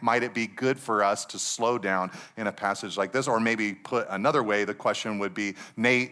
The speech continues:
what's wrong with you? Why would you spend a whole Sunday just on this list?" I think one reason why we should slow down here is because of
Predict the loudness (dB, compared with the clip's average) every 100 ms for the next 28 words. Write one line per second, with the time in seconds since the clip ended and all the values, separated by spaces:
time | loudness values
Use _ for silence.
0 | -6 0 0 0 2 4 4 0 -6 -8
1 | -12 -10 0 4 4 2 0 -2 -2 -2
2 | 2 2 4 4 4 2 2 2 4 2
3 | 2 -2 -12 -4 2 2 2 -4 0 2
4 | 2 -2 -6 -6 -6 -8 -4 -2 -4 -8
5 | -18 _ _ _ -20 _ -8 0 4 4
6 | 6 4 2 2 0 -2 -8 -18 -20 _
7 | _ _ 0 4 4 4 0 -4 -2 2
8 | 2 4 2 0 -2 -2 -2 -4 -4 -6
9 | -10 -4 -2 0 2 2 0